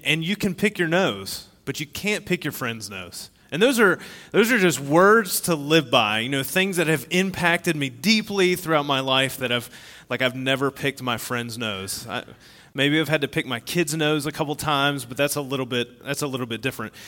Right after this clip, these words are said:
Of course, the, the more meaningful moments with my dad, or for, for, you know, good or maybe even for bad, are, are not the, the witticisms, you know, the piece of advice or the little wisdom, you know, things that he would, he would share with me, but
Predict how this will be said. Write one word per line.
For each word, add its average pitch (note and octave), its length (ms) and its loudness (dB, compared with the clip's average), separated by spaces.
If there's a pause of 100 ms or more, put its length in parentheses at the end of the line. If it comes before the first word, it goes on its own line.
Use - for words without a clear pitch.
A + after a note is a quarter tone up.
(140)
Of - 80 -20
course, G#3 200 4
the, F#3 280 6
the F#3 140 2
more C#4 220 6
meaningful G3+ 580 4
moments C#3 460 2
with C#3 160 -2
my B2 120 0
dad, A#2 440 0
or C#3+ 320 -2
for, E3 480 4
for, D#3+ 340 0 (240)
you E3 140 -2
know, C#3+ 100 2
good G3 460 6
or E3 100 6
maybe F#3+ 260 4 (100)
even F#3+ 180 0
for D#3+ 180 0
bad, D#3 380 6
are, C#3 160 4
are F3 100 2
not A3+ 240 4
the, D3+ 260 2
the D3 160 0
witticisms, C#3 800 0
you C3 120 -6
know, C3 160 0
the C#3 160 0
piece D#3 260 -2
of C3+ 140 -2
advice B2+ 500 0
or C3+ 40 -6
the C3 100 -6
little C3+ 180 -2
wisdom, B2+ 560 -4 (320)
you C#3+ 100 -2
know, C3+ 80 0
things C#3 280 -2
that B2+ 100 -4
he C3+ 140 -4
would, B2 180 -4
he B2 220 -4
would B2+ 120 -6
share C#3+ 240 2
with C3+ 140 -4
me, C3 180 -2
but B2+ 240 -4